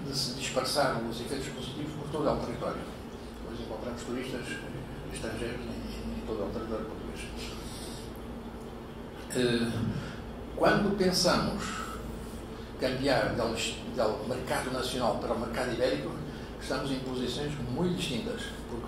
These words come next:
Portugal passar do mercado O mercado natural português para o mercado ibérico significa multiplicar por seis, enquanto Espanha é simplesmente acrescentar mais vinte por cento. Isso é, é necessário ter isso em,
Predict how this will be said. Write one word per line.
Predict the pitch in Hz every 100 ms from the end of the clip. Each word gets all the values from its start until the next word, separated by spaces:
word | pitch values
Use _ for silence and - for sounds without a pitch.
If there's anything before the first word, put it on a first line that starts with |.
| -
Portugal | 131 147 143 165 - - - - - -
passar | 131 - 147 143
do |
mercado | 127 127 160 156 - - - - - - - 113 120 123
O |
mercado | 123 - 143 139 135 117 - -
natural | 123 156 156 139 113 107 -
português | 127 135 120 110
para | -
o | 117
mercado | 117 131 127
ibérico | 131 147 -
significa | 143 135 160 156
multiplicar | 156 151 135 127 -
por | 117
seis, | - 131 117 - - - - -
enquanto | - - 147
Espanha | 147 147 147 -
é | 147
simplesmente | - 151 135 123 147 147
acrescentar | - - 135 135 131
mais | 131
vinte | 131 131
por | 131
cento. | - 117 - - - - - - - - 107
Isso | 110 -
é, | 120 120
é | - - - - -
necessário | 117 - 117
ter | -
isso | 127 127
em, | 131